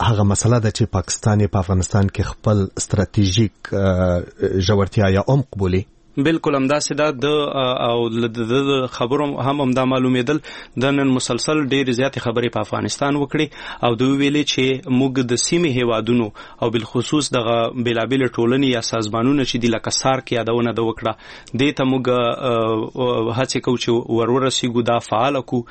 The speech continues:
Speaker 2: چې، اه، په افغانستان کې سوله راولو. د بیا هم ټینګار وکړ چې د افغانستان سوله د ده د هیواد په ګټې ده او ده دا ویلي چې د امریکا ورته ډاډ ورکړی دی چې موږ به، اه، د دې هرکلی کوو چې،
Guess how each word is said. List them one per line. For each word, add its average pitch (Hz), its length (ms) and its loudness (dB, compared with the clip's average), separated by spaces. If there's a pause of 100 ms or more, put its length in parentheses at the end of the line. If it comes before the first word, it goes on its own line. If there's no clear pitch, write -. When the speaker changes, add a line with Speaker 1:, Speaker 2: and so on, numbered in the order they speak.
(280)
Speaker 2:
چې، - 140 0 (320)
اه، 113 140 -2
په 113 120 -6
افغانستان 107 500 -2
کې - 120 -6 (100)
سوله 123 200 2
راولو. 117 400 0 (340)
د 120 80 2
بیا 135 280 2
هم 147 220 -6
ټینګار 127 400 0
وکړ 123 200 -4
چې 113 140 -8
د 110 60 0
افغانستان 110 500 -2
سوله 123 420 0
د 110 200 -2
ده 120 140 0
د 117 80 -2
هیواد 113 500 0
په 110 80 -4
ګټې 139 260 -2
ده 131 140 -2 (420)
او 120 260 4
ده 117 120 0
دا 123 160 2
ویلي 120 300 2
چې - 140 -6
د 110 80 -2
امریکا 110 580 -2
ورته 117 260 -6
ډاډ 117 220 -2
ورکړی 120 380 -2
دی 120 140 0
چې 123 260 -2 (360)
موږ 120 300 0
به، - 0 -
اه، 131 300 0
د 131 180 -2
دې 151 260 0
هرکلی 127 420 -2
کوو 143 180 0
چې، 120 320 0